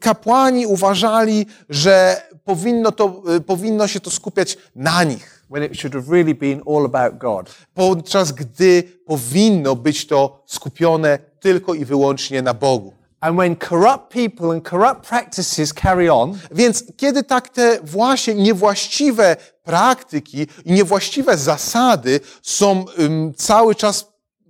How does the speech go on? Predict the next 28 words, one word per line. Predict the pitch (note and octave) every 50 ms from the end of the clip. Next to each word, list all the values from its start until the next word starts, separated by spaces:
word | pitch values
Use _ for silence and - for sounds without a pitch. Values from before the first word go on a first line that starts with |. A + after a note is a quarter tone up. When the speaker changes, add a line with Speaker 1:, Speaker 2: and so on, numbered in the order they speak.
| D#3 D3 D3 D3 D3+
Speaker 1:
y, | D3+
prawda, | - E3+ E3 D3+ D3+ F3 E3
podtrzymywane, | - F#3 - - - - - F#3+ F3 E3+ D3 D#3+ B2 A2 A2+ C#3+ G#3+ C4 B3 - _ -
Speaker 2:
God | C#3+ B2 D#3+ D#3+ E3 D3+
is | C#3+ C3+
not | D3 C#3+ - -
happy. | - F#3 G3 F#3 - - A#3+ C#4+ D4 C4 _ _ _ _ _ _ _ _
Speaker 1:
Bóg | _ A2+ - A3 B3 F#3 - F3
nie | F3+ F#3 G3+ A#3 D4+ C#4
jest | G3+ E3+ -
z | - -
tego | D#3 C3+ B2+ B2+
szczęśliwy. | - - C3 A2 - - G#2 G2+ G2 B2+ F#3 A#3 -
Speaker 2:
He's | F3 F3+ D3+ -
distressed. | - D#3 C3 - - - F3+ G#3 B3+ C#4+ C4+ - - - - - - _ _ _ - C#3
Speaker 1:
Y, | D#3 F#3 F#3+ -
on, | - G3 G3+ G3+ G3
y, | G3 F#3 D#3 D#3 E3 E3 E3 E3+ E3+ F3 F3+
jest, | D3+ D#3+ G3 G3 F#3 F#3+ - F#3 E3
jest | E3+ F#3+ G3+ G3 - -
tym | G#3 G3+ F#3 F#3+ F#3+ E3+
zaniepokojony. | E3 D3 D3+ G3 G3 G3 F#3 - F#3 - D#3 C3+ B2 A#2 C#3 F#3 B3 C4+ - -
Speaker 2:
He's | F3 D3+ C3 - -
angry. | D#3+ F#3 G#3+ A#3+ A#3+ A#3 A3 B3+ C4+ C#4+ C#4+ C#4 A#3+ - _ _ -
Speaker 1:
Jest | C#3+ D#3+ G3 G3 F#3+ G3 - -
na | F3 F3+ F#3+ F#3
to | - G3+ F#3+
zły. | D#3 D#3+ E3 C#3+ F3+ E4 -